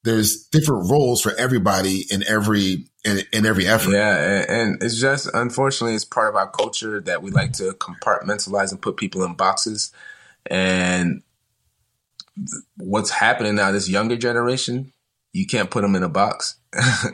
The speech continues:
Speaker 2: So they are becoming
Speaker 1: No.
Speaker 2: both <laughs> and all. And so
Speaker 1: Yeah.
Speaker 2: they're challenging many of the boxes that we've created,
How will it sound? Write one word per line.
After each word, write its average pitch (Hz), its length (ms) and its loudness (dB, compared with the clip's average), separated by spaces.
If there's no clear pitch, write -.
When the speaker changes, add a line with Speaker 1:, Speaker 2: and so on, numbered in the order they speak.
Speaker 2:
So - 240 -2
they 113 120 2
are 135 240 4
becoming 110 380 0
Speaker 1:
No. 104 400 6
Speaker 2:
both - 400 -2
<laughs> - 40 -10
and 123 160 0
all. 110 420 2
And 117 120 -2
so 131 160 2
Speaker 1:
Yeah. 123 280 6
Speaker 2:
they're 117 100 -4
challenging 139 680 0
many 127 240 0
of 117 140 -4
the 110 80 -4
boxes 101 500 -2
that 92 180 -4
we've 101 220 -8
created, 101 640 -2